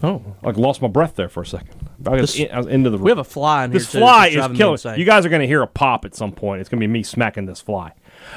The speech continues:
Speaker 2: Uh, Advantage Business Systems, our good friends over there, they've got an easy and efficient way to take care of your business. First and foremost, they're gonna offer you an incredible selection of products and services,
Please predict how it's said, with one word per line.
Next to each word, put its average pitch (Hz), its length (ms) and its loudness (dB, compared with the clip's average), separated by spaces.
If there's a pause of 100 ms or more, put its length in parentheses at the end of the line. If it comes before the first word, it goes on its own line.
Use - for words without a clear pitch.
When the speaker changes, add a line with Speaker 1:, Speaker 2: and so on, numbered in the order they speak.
Speaker 2:
Uh, 131 480 4 (520)
Advantage 156 400 4
Business 175 280 4
Systems, - 520 -6
our 110 120 -4
good 123 180 0
friends 131 280 0
over 123 180 2
there, 131 300 2 (340)
they've 151 140 4
got 151 160 4
an 151 80 -2
easy 147 400 0
and 131 160 -2 (240)
efficient 147 480 0
way 143 140 2
to 131 60 -2
take 139 220 -4
care 139 200 2
of 113 80 -2
your 123 100 0
business. 104 380 -4
First - 300 0
and 127 100 -4
foremost, 147 400 2
they're 131 100 -4
gonna 127 160 -2
offer 120 220 -2
you 123 100 -2
an 110 80 0
incredible 127 460 -2
selection 127 460 -2
of - 100 -10
products 127 340 0
and 107 100 -10
services, 117 480 -2